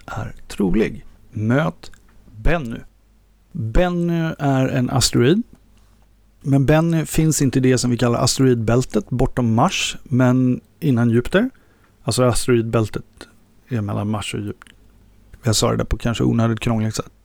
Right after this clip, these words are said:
Bennu är en så kallad nära jorden-asteroid. Den upptäcktes nittonhundranittionio när man spanade ut i rymden efter just nära jorden-asteroider.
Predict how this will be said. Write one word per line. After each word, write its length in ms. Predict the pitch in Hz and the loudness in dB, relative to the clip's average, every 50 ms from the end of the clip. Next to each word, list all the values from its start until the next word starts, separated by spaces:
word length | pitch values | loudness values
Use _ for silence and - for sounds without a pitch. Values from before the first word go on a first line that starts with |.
| _ _ - - - - - | _ _ -20 -20 -20 -14 -10
Bennu 500 | 107 107 107 135 156 175 180 170 165 165 | -6 -2 2 2 2 4 4 4 2 2
är 300 | 151 131 120 117 117 113 | 2 4 4 4 4 4
en 100 | 113 110 | 2 0
så 120 | - - | -2 -2
kallad 300 | - 127 117 113 110 110 | -2 0 0 2 0 0
nära 360 | 107 110 113 110 107 107 107 | 0 2 2 4 4 4 2
jorden-asteroid. 1300 | 107 120 156 170 147 113 107 110 104 110 - - - 127 117 - - - 120 123 160 196 165 - - - - - _ _ _ _ _ _ _ _ - | 2 2 2 2 0 0 -2 -2 -4 -4 -6 -6 -4 -4 -2 -2 -2 0 2 4 4 4 2 0 -2 -8 -14 -18 _ _ _ _ _ _ _ _ -2
Den 180 | 123 139 165 | 0 2 2
upptäcktes 520 | 185 175 - - 226 - - 185 - - - | 2 2 2 -2 -2 -2 -2 -4 -4 -2 -2
nittonhundranittionio 840 | 165 147 - - 120 113 117 110 - 127 127 120 117 107 107 107 | -2 -2 0 0 0 0 0 0 0 2 2 4 4 2 2 2
när 100 | 107 110 | 2 2
man 100 | 113 117 | 2 2
spanade 540 | - - - - 170 160 165 180 175 160 131 | 0 0 0 2 2 2 4 2 2 2 2
ut 160 | 113 - - | 0 0 0
i 40 | 117 | 0
rymden 420 | 110 110 110 107 107 110 113 120 | 0 2 0 0 0 0 -2 0
efter 360 | - - 117 - - - - | 0 0 -2 -2 0 0 0
just 360 | 120 110 107 110 110 - - - | 0 2 2 0 0 -2 -2 0
nära 280 | 131 123 117 117 113 | 0 2 2 4 2
jorden-asteroider. 1200 | 113 123 139 123 107 107 110 107 113 - - 123 - - - 127 143 160 170 165 139 - - - - | 4 4 2 2 2 0 -2 -2 -2 -2 -2 -2 0 2 2 4 4 6 4 4 2 -2 -8 -14 -20